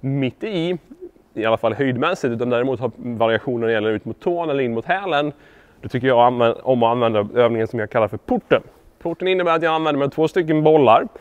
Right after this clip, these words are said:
utöver bollen jag ska slå och skapar, just som det låter, en port vid bollen på det här sättet. Och den ska kort och gott guida mig in med klubban på rätt ställe. Just nu har jag varit väldigt, väldigt snäll,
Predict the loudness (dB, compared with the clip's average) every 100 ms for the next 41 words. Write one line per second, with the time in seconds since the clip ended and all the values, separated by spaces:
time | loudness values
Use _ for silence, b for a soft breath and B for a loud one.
0 | B B B -2 2 4 4 2 2 2
1 | -2 -8 -8 0 2 2 0 -6 -4 -2
2 | 0 2 2 2 -2 -4 0 -2 2 0
3 | 2 0 0 -2 -18 -20 b b b b
4 | _ _ _ _ _ _ _ _ _ _
5 | -4 0 2 4 6 4 4 2 2 2
6 | 2 0 -4 -12 _ _ b b b 0
7 | 2 2 -2 -12 -2 -2 -2 -2 -2 0
8 | -2 0 0 0 0 0 0 0 0 0
9 | 0 -2 -2 -2 0 0 0 2 0 0
10 | 4 4 4 0 -2 -10 _ _ _ _
11 | _ _ _ _ -2 -2 2 2 2 2
12 | 2 2 0 0 -2 -4 -2 -2